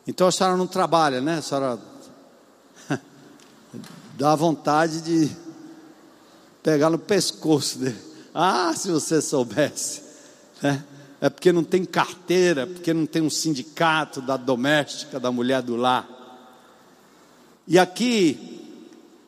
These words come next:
o mundo moderno não só despreza a mulher do lar, mas também desprezam aquelas que voltam cedo para casa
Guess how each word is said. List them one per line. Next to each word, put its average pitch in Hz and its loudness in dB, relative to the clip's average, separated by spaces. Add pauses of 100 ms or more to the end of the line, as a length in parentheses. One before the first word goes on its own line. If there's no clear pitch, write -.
o 151 -2
mundo 233 4
moderno 214 2
não 220 -4
só 214 2
despreza 226 -2
a - 0
mulher 175 2
do 143 0
lar, 151 0 (960)
mas 233 2
também 262 2
desprezam 240 0
aquelas 220 0
que 220 0
voltam 247 0
cedo 254 0
para 202 -2
casa 208 -2